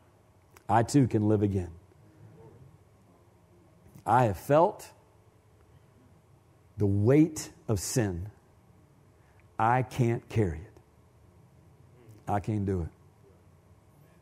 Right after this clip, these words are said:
I, I have lived through the dark night of the soul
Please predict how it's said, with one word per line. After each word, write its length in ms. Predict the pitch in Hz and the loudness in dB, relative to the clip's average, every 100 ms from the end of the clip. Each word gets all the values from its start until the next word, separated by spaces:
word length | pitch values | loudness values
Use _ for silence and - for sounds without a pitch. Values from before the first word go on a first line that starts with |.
| - _ _ - | -20 _ _ -2
I, 360 | 127 135 131 139 | 2 2 4 2
I 20 | |
have 160 | 123 | 4
lived 300 | 131 165 160 | 6 6 6
through 200 | - 151 | 4 4
the 80 | 127 | 4
dark 340 | 110 139 139 135 | 6 4 4 2
night 360 | 131 139 143 | 4 6 6
of 160 | 135 104 | 4 2
the 80 | 104 | -4
soul 580 | - 151 131 110 110 | -2 0 2 0 -2